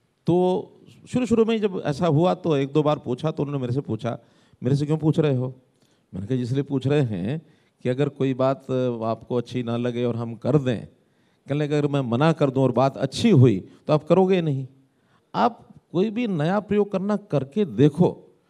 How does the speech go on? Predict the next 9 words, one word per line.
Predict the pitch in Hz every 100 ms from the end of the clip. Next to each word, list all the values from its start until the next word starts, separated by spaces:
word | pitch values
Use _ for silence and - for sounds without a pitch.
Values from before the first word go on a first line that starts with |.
| _ _ _
करने | 151 160 220 262
के | 269
बाद | 185 185 233
अच्छा | - - - 226
लगे | 226 208 208
तो | 208
लगातार, | 180 180 180 175
लगातार | 143 151 160 180
चलेगा, | 196 190 190 196